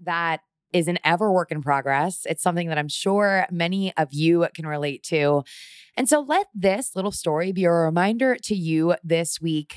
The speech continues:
that you can. And that starts with believing the positive side <laughs> of that little voice. My prompt for you this week,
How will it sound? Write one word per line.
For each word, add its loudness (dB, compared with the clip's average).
that -2
you -4
can. 0
And 0
that 2
starts -2
with -4
believing 0
the 0
positive -6
side -8
<laughs> -2
of 0
that 0
little -4
voice. -10
My 2
prompt -4
for -10
you 0
this -4
week, -6